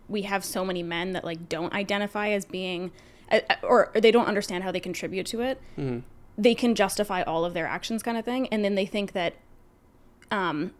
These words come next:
Speaker 1: when they hear these stories about, like, you know, women being cornered or being made uncomfortable by men or whatever kind of thing, they, they think that that's the outlier.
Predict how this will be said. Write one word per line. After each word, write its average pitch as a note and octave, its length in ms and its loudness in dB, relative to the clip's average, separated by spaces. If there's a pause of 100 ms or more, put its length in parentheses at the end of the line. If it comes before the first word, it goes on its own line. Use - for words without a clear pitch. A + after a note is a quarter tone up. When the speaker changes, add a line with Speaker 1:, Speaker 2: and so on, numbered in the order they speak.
Speaker 1:
when A3 160 6
they F#3+ 80 2
hear A3+ 240 2
these G3 180 -2
stories F#3+ 600 0
about, E3 280 -4
like, F3 320 -6
you G3+ 160 -4
know, F3 140 -2
women F3+ 300 -2
being E3+ 220 -2
cornered E3+ 540 -4
or E3 420 -2
being F#3+ 200 0
made E3 160 -2
uncomfortable G3+ 600 -2
by F#3 140 0
men F3 320 -2
or E3+ 120 -4
whatever F#3+ 280 -2
kind F#3 140 -4
of F#3 60 -8
thing, F3 240 -4
they, G3 260 0
they A3 140 4
think A3 220 0
that G3+ 120 0
that's E3 240 -6
the - 160 -4
outlier. C#3+ 560 -2